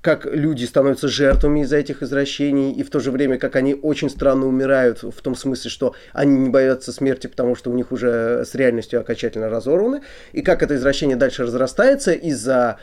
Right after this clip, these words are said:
как смерть вовлекает все более новых, то есть вот этот вот, э, в смерти они подписываются, э, в своей, как бы получается, э, тайне, в этом грехе, и тем самым замазывая отца чело-, э, человека, который умер в процессе этих извращений.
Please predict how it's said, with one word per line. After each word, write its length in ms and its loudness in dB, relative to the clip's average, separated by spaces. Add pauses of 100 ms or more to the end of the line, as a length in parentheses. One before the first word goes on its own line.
(120)
как 160 0
смерть 400 2
вовлекает 480 0
все 160 -4
более 300 0
новых, 400 4
то 100 -6
есть 160 -2
вот 140 -8
этот 240 -8
вот, 240 -6
э, 100 -4
в 80 -10
смерти 340 -6
они 140 -6
подписываются, 840 -8 (260)
э, 180 0
в 80 -8
своей, 580 -4 (180)
как 140 -16
бы 80 -16
получается, 640 -10 (340)
э, 320 -8
тайне, 520 4
в 80 0
этом 180 -2
грехе, 540 0
и 400 0
тем 220 -4
самым 420 2 (160)
замазывая 640 2
отца 440 0
чело-, 320 0
э, 180 -2
человека, 480 2
который 300 0
умер 440 2 (100)
в 160 -18
процессе 420 -2
этих 200 -8
извращений. 500 -4